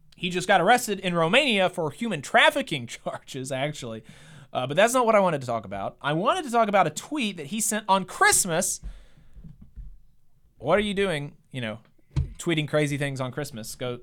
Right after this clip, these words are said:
spend time with your family. Um, and a response that he got from a, a just really, really, really sad guy. A, like, I really feel sorry for this guy.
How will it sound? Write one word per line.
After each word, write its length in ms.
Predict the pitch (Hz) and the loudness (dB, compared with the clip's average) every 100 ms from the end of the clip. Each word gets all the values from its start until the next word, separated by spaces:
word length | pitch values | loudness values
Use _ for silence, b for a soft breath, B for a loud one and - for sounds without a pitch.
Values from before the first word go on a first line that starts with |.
| - | -14
spend 260 | - 135 | -12 -8
time 240 | 131 131 131 | -6 -6 -6
with 140 | 120 | -8
your 80 | 127 | -10
family. 480 | 135 127 107 101 - b b b b b b b - | -8 -8 -8 -12 -16 b b b b b b b -2
Um, 400 | 135 127 120 113 - - | 0 0 -2 -8 -8 0
and 140 | 208 | 2
a 40 | |
response 540 | 220 196 - 285 285 - | 2 0 2 2 2 0
that 120 | 196 | -6
he 140 | 196 | -6
got 500 | 165 185 185 165 - | -2 2 4 4 0
from 420 | - 165 151 139 143 - | -4 0 0 -4 -10 -2
a, 320 | 165 156 156 - | 0 2 0 -2
a 120 | 170 | -2
just 260 | 151 151 - | -2 -4 -8
really, 320 | 269 349 226 | -4 0 2
really, 320 | 143 147 135 | 0 -2 -4
really 420 | 110 110 123 123 101 | -6 -6 -4 -4 -6
sad 480 | - 120 107 92 | -4 -4 -4 -8
guy. 440 | - 85 58 - - _ - | -10 -12 -12 -16 -20 _ -8
A, 80 | 147 156 - | -6 -6 -6
like, 380 | 156 139 123 - - | -2 -2 -4 -8 0
I 180 | 151 139 | 0 0
really 420 | 190 226 269 233 160 | -4 -2 2 2 0
feel 180 | 160 | -2
sorry 240 | 127 123 107 | -2 -2 -2
for 120 | 95 | -8
this 140 | 82 | -16
guy. 200 | - 60 | -16 -18